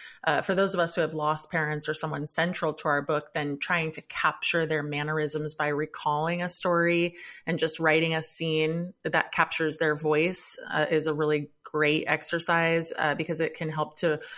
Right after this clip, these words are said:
bring that character alive again on the page, and then it can make you feel close to them again. And, you know, there's this way that we have to show people what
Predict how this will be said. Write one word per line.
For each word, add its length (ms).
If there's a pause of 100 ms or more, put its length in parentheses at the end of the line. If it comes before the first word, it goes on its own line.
(380)
bring 420
that 220
character 360
alive 440
again 260
on 120
the 80
page, 640
and 140
then 120
it 160
can 160
make 260
you 200
feel 280
close 320
to 120
them 260
again. 420
And, 340
you 80
know, 100
there's 260
this 240
way 260
that 140
we 100
have 260
to 320 (420)
show 580
people 580
what 300